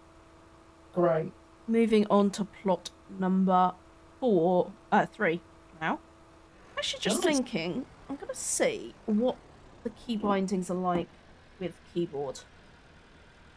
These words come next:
Speaker 1: Oh, yeah, that, w-, that would be quite interesting to find out.
Speaker 2: How do I even drive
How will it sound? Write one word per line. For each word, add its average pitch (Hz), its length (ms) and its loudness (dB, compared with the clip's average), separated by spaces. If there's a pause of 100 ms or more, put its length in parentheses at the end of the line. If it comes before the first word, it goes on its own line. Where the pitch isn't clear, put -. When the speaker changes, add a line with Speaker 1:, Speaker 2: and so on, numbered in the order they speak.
(920)
Speaker 1:
Oh, - 200 -2
yeah, 175 360 2
that, 233 400 -4
w-, 269 200 8
that 254 180 6
would 262 140 4
be 165 140 0
quite - 220 0
interesting - 440 -8
to - 140 -18
find 143 280 -4
out. 135 280 -2 (4000)
Speaker 2:
How 202 160 -2
do 214 140 -2
I 196 160 0
even 185 280 -2
drive 185 560 2